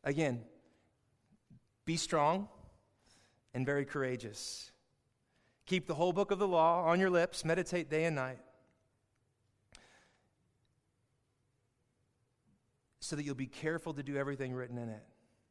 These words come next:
And have I not commanded you, be strong and courageous?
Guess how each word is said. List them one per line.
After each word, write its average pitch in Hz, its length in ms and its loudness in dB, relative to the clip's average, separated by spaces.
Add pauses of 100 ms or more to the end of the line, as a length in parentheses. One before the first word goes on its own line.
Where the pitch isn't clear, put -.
(680)
And 123 80 -4
have 139 100 0
I 131 80 2
not 127 220 -2
commanded 123 360 -4
you, 120 140 -8
be 117 160 -10
strong 120 320 -4
and 113 80 -6
courageous? 113 680 -10